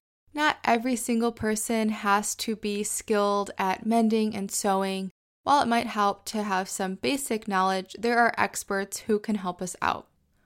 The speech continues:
Also, we can be pushing brands to take more responsibility for the entire life of their clothes, and that would include doing repairs, preferably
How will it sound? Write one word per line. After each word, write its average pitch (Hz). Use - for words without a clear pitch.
Also, 247
we 254
can 311
be 311
pushing 247
brands 208
to 269
take 247
more 220
responsibility 214
for 214
the 214
entire 208
life 190
of 190
their 190
clothes, -
and 247
that 262
would 302
include 262
doing 226
repairs, -
preferably 269